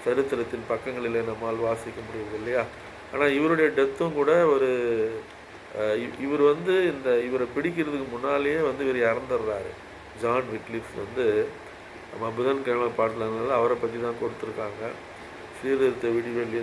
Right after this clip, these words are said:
ஜான் விக்லிஃப்ஸு, அஹ், பிடிக்கிறதுக்கு முன்னாலே அவர் இறந்துடுறாரு. இறந்துட்டதுனால அவரை புதைச்சதுக்கு அப்புறம்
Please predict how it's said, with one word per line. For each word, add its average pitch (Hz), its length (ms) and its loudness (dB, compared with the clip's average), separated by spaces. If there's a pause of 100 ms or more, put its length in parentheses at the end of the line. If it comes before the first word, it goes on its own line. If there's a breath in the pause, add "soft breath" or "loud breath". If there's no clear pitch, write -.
(120)
ஜான் 131 340 0 (800)
விக்லிஃப்ஸு, 123 960 -2 (600)
அஹ், 120 260 2
பிடிக்கிறதுக்கு 147 480 0
முன்னாலே 131 340 0
அவர் 139 180 0
இறந்துடுறாரு. 110 720 0 (120)
இறந்துட்டதுனால 131 840 -2
அவரை 151 280 -2
புதைச்சதுக்கு 135 580 -4
அப்புறம் - 760 -6